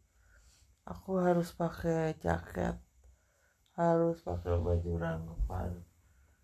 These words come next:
supaya nggak sakit. Soalnya kalau nggak kuat jangan dipaksain karena banyak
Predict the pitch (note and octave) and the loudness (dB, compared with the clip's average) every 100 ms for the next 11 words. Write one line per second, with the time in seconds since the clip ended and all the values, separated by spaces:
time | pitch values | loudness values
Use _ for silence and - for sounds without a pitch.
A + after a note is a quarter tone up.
0 | _ _ _ F3 - F3 F3 F3+ F3+ F3 | _ _ _ -18 -10 -6 -2 -2 -2 -6
1 | F#3 F#3 F#3 - - - F2+ F2+ - - | -6 -10 -10 -18 -20 -10 -6 -4 -6 -12
2 | _ _ - - - - - - - F#2+ | _ _ -20 -20 -20 -20 -20 -12 -4 0
3 | E3 D3+ D3 D3 D#3 E3 G#3+ C#4+ - _ | 2 2 2 0 0 0 0 -2 -10 _
4 | - - - _ _ _ _ - - _ | -20 -20 -20 _ _ _ _ -20 -20 _
5 | _ - - - _ _ _ _ _ - | _ -20 -20 -20 _ _ _ _ _ -4
6 | E3+ D#3+ D#3 D#3+ - E3 E3 E3+ - - | -2 0 2 0 -2 -2 -2 -2 -8 -2
7 | G3+ G#3 - _ - - F3 D#3+ D#3+ D#3+ | 0 0 -6 _ -16 0 4 4 4 0
8 | - E3 - - F#2 - - D#2+ E2 E2 | 0 0 0 2 4 4 2 4 4 4
9 | - F#2 - - - - - - - - | 2 -2 -12 -20 -20 -20 -20 -20 -20 -20
10 | _ - E3+ E3 F3+ G3 G3+ F3 E3+ | _ -10 -6 -4 -2 -2 -2 0 0